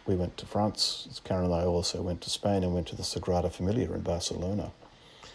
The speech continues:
and were blown away with the sense of awe and God's presence that was evident in that most remarkable of spaces. Uh, that was kind of ex-, uh,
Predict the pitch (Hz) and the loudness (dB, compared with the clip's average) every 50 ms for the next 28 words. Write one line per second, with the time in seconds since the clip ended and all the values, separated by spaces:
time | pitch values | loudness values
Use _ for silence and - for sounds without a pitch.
0 | - - - - 95 92 92 82 90 98 95 95 82 80 82 92 101 101 87 87 | -18 -8 -2 2 4 4 4 4 4 4 4 4 4 2 2 2 2 2 0 -2
1 | - - - - - 90 85 - - 85 87 90 98 104 95 87 85 80 - 87 | -4 -2 -2 -2 -2 -2 -2 -4 -4 -4 -2 0 2 2 0 0 -2 -2 -2 -2
2 | 82 - - - - 104 110 - - - - - - - - - - - - - | -4 -4 -4 0 0 0 0 0 -2 -2 -2 -4 -4 -4 -4 -4 0 2 2 2
3 | 98 95 - - 78 - - - - - - - - - - - - - 87 87 | 2 0 -2 -4 -6 -8 -10 -14 -20 -20 -20 -20 -20 -20 -18 -8 -4 -2 0 0
4 | 92 - - - 180 85 - - - - 82 82 80 - - - 92 82 - 76 | 0 0 -2 -2 -2 0 -2 -2 -4 -4 -4 -2 -2 -4 -4 -4 -4 -4 -2 -2
5 | 78 - - - - 87 92 - - 85 82 - - - - - - - - - | -2 -2 -2 -2 -2 -2 -2 -2 -4 -4 -6 -8 -8 -10 -12 -14 -18 -20 -20 -20
6 | - - - - - - - - 95 - 92 - - - - - - - 101 - | -20 -20 -20 -20 -20 -20 -14 -6 -4 -2 -2 -2 -4 -2 0 0 0 2 0 -2
7 | - - - 113 101 87 82 82 90 85 80 117 - - - - - - - 90 | -2 0 2 2 2 2 2 2 0 -2 -2 -4 -6 -6 -6 -6 -6 -4 -2 -2
8 | 82 | -2